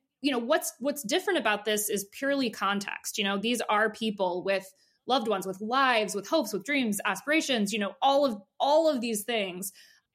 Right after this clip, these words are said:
And nobody's ever going to, with the <laughs> exception in this case of Sarah, you know, turn their attention to that story in the way they would, you know, uh, I don't know,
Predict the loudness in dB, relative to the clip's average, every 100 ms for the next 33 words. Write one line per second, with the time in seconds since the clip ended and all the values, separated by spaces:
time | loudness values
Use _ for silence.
0 | _ 4 6 6 4 2 2 0 2 2
1 | 2 0 0 2 2 0 -2 0 0 -2
2 | 0 0 0 -4 -6 -6 -4 0 4 4
3 | 2 -2 -16 _ -2 -2 -4 -2 0 2
4 | 2 0 0 0 0 -2 -6 -8 -8 -6
5 | 0 0 2 2 0 0 0 0 -2 0
6 | 2 4 2 2 2 2 2 2 2 2
7 | 2 0 -2 -2 0 0 0 0 -6 _
8 | _ _ _ -4 -4 -6 -12 _ -6 -6
9 | -6 -8 -4 -2 -4